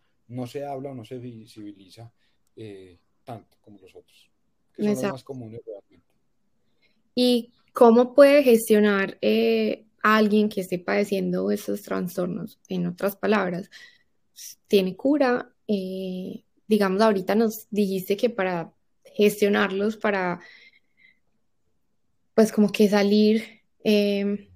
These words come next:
Speaker 2: y ayudarse un poco, necesitas como un grupo de apoyo, que en esos va un psicólogo, un psiquiatra, un nutricionista, un médico de cabecera.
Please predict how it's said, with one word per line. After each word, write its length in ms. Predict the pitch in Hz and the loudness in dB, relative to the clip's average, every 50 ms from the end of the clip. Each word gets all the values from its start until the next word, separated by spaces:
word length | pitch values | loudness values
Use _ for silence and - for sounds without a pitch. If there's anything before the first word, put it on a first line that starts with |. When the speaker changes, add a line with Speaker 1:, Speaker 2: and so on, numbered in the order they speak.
| _ _ _ _ _ _ - | _ _ _ _ _ _ 0
Speaker 2:
y 120 | 220 220 | 2 4
ayudarse 580 | 214 214 202 220 220 214 202 196 190 190 - 226 | 6 6 6 8 8 8 8 6 4 0 0 -2
un 140 | 226 226 | -2 0
poco, 320 | - 226 208 196 - 202 196 | 0 0 0 0 -2 -4 -2
necesitas 560 | 196 190 185 185 185 185 180 180 185 196 - | -2 -2 -2 -4 -4 -6 -6 -4 -6 -6 -4
como 180 | - 220 196 180 | -4 -4 -2 0
un 80 | 180 | 2
grupo 320 | 175 202 214 208 208 - 208 | 4 4 4 4 2 0 -2
de 80 | 202 | -2
apoyo, 400 | 185 185 185 180 175 170 170 175 | -2 -2 -2 -2 -2 -2 -4 -8
que 140 | 175 - 190 | -6 -6 -6
en 60 | 185 | -6
esos 360 | 180 175 170 170 170 175 - - | -4 -4 -4 -6 -6 -8 -8 -8
va 120 | 180 170 | -8 -8
un 80 | 170 170 | -8 -8
psicólogo, 640 | 175 208 - - 240 226 220 208 202 202 196 202 202 | -8 -10 -8 -2 -2 0 0 0 -2 -2 -4 -4 -6
un 100 | 202 202 | -6 -6
psiquiatra, 540 | 220 214 - - 220 208 202 196 202 196 | -6 -10 -4 -2 0 0 0 -2 -6 -8
un 80 | 190 190 | -6 -6
nutricionista, 840 | 196 190 - 208 208 196 196 196 202 208 202 190 - - 202 196 | -8 -6 -4 -4 -2 -2 -2 -2 0 -2 -2 -2 -4 -8 -8 -6
un 80 | 190 190 | -6 -6
médico 300 | 190 190 190 190 - 208 | -6 -6 -8 -8 -6 -6
de 100 | 190 190 | -6 -6
cabecera. 720 | - - 190 190 190 190 - 214 208 196 196 196 202 | -6 -6 -4 -4 -4 -2 -2 -2 -2 0 -2 -6 -8